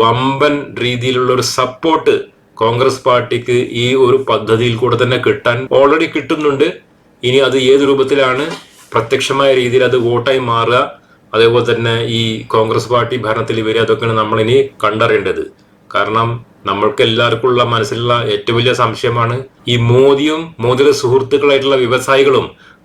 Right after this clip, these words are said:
നോക്കിയിരിക്കില്ല എന്ന് നമുക്കൊക്കെ അറിയാം. അതുകൊണ്ടാണ് അവര് തെരഞ്ഞെടുപ്പ് കമ്മീഷനിലൊക്കെ അവരുടെ ആൾക്കാരെ തന്നെ തെരഞ്ഞെടുക്കാനും അതേപോലെ തന്നെ ഈ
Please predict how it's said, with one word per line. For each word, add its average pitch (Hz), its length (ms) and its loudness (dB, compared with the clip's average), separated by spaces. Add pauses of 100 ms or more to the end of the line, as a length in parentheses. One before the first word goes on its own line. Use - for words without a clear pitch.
നോക്കിയിരിക്കില്ല 143 880 0 (220)
എന്ന് 139 220 -2
നമുക്കൊക്കെ 135 420 0
അറിയാം. 139 180 2 (100)
അതുകൊണ്ടാണ് 135 600 0
അവര് 135 160 4 (100)
തെരഞ്ഞെടുപ്പ് 123 440 0
കമ്മീഷനിലൊക്കെ 131 600 -2 (100)
അവരുടെ 123 340 0
ആൾക്കാരെ 123 420 0
തന്നെ 131 220 -2 (560)
തെരഞ്ഞെടുക്കാനും 131 720 0 (480)
അതേപോലെ 123 380 4
തന്നെ 131 240 0 (140)
ഈ - 20 -2